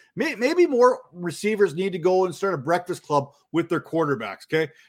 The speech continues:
For now, Chase Claypool, he thinks he's the number three receiver in the National Football League.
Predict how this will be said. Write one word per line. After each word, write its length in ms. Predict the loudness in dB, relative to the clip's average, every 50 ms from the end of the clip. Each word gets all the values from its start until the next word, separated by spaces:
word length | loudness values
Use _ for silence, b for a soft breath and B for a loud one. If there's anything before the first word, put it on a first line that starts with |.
| b _
For 80 | -4
now, 260 | 2 4 4 4 4 2
Chase 320 | 0 0 0 0 0 -2
Claypool, 380 | -2 0 0 2 2 2 0 0
he 140 | 0 -4
thinks 220 | -6 -6 -8 -8 -8
he's 120 | -8 -8
the 80 | -6 -4
number 220 | -4 -4 -4 -4
three 220 | -6 -4 -6 -4 -4
receiver 580 | -4 -4 -4 -4 -4 0 2 2 2 2 B B B B _ _ _ _ _
in 100 | -4 -4
the 80 | -2 0
National 420 | 2 4 4 4 4 2 0 0
Football 460 | 2 2 0 0 0 0 0 0 0
League. 200 | -2 -4 -8 -10